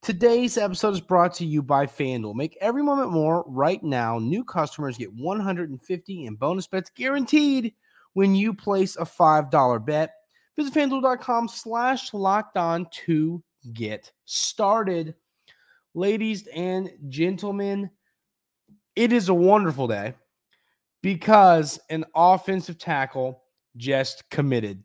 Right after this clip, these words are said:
to Texas A and M. That is right. Class of twenty twenty-four offensive tackle Robert Bordone from Tennessee just committed to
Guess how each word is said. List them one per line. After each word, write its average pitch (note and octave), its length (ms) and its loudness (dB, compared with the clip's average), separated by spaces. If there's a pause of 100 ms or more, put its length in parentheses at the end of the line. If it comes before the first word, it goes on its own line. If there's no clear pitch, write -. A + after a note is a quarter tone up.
to - 120 -8
Texas G#2+ 520 -14
A - 20 -10
and G2+ 180 -14
M. F#2+ 200 -16 (480)
That F#3+ 160 6
is A#3+ 120 -2
right. A3+ 320 2 (180)
Class G#3+ 320 0
of A3 120 -8
twenty B3+ 340 -8
twenty-four A#3+ 1000 -4 (1040)
offensive A3 580 6
tackle D#3+ 560 -4
Robert F3+ 460 2
Bordone E3 500 0
from A2 220 -10
Tennessee D#3 840 -4 (180)
just C3+ 520 -4
committed A2+ 580 -6 (840)
to A#2+ 460 2